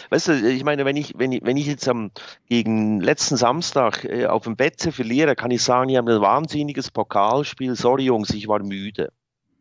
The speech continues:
Dann hätten wir das ja noch so verstanden.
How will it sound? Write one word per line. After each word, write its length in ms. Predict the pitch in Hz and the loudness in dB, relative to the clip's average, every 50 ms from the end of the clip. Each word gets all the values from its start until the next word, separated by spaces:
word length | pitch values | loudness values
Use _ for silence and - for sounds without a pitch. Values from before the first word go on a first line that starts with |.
| _ _ _ _ _ _ _ _ _ _ _ _ _ _ - | _ _ _ _ _ _ _ _ _ _ _ _ _ _ 0
Dann 100 | 120 123 | 2 2
hätten 220 | 151 156 - 135 | 2 2 2 2
wir 100 | 139 139 | 4 4
das 160 | 143 123 110 | 4 4 4
ja 80 | 127 120 | 2 2
noch 100 | 123 117 | 2 0
so 160 | - - 110 | 0 -4 -6
verstanden. 720 | - 98 - - - 110 107 113 127 123 - - 87 | -6 -8 -10 -4 -2 0 -2 -2 -4 -8 -10 -10 -10